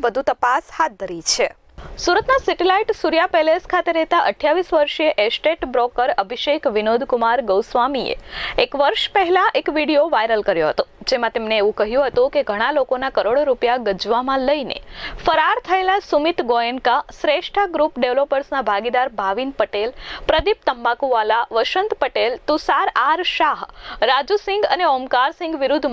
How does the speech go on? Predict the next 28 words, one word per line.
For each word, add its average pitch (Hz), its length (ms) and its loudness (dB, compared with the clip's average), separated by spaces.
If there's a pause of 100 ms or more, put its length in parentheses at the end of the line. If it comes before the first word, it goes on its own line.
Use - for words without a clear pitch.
માહિતીનો 330 580 0
વીડિયોમાં 254 640 0
વાયરલ 220 360 0
થયો 156 320 0
છે. - 160 -2 (360)
એક 480 220 0
વર્ષ 508 300 2
અગાઉ 359 280 2
વેસુ 285 320 2
પોલીસ 330 380 0
મથકમાં 285 480 0
બે 262 80 2 (160)
પોઇન્ટ 302 200 0 (120)
ઓગણીસ 254 360 -2
કરોડની 294 400 2
ઠગાઈની 233 480 -2
ફરિયાદ 220 440 0
નોંધાવતા 220 520 0 (180)
અભિષેક 262 420 -6
ગોસ્વામીએ 254 560 0
જણાવ્યું 226 420 0
હતું - 180 -2 (400)
કે 339 160 2
તમામે 330 460 2 (180)
તેમણે 311 320 2 (160)
અને 339 160 0
તેમની 302 320 -2
પેઢી 269 280 -4